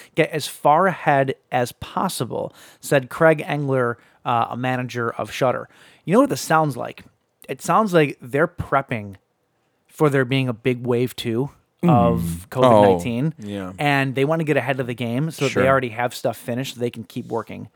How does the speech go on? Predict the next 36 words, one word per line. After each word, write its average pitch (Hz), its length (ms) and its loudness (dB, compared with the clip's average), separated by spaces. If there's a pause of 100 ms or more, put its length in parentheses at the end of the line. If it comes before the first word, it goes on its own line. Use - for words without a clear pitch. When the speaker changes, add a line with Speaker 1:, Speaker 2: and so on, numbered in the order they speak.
Speaker 2:
Mm-hmm. 90 340 -6 (280)
Speaker 1:
And 147 480 0 (260)
it's - 520 -10
kinda 208 240 -4
sucks. - 520 -4
I 175 60 -4
mean, 170 120 0
it, 151 120 -10
it's 175 160 -4
good 190 260 0
for 175 80 -2
the 143 100 0
production, 139 440 -2
I 113 60 -4
suppose, 110 500 -6 (220)
<clears throat> - 240 -20
but 147 60 0
it 143 60 -2
kinda 202 200 0
sucks 156 320 0
that - 80 -14
that's 131 180 -2
kinda 143 160 0
how 117 140 -2
you 120 100 -2
have 117 80 -6
to - 80 -20
think 135 320 -8
now, 101 160 -8
you 117 80 -10
know? 110 160 -4
Like, 123 160 -4
'cause 123 140 -8
who 135 160 -4
knows 135 320 0
what 120 420 -2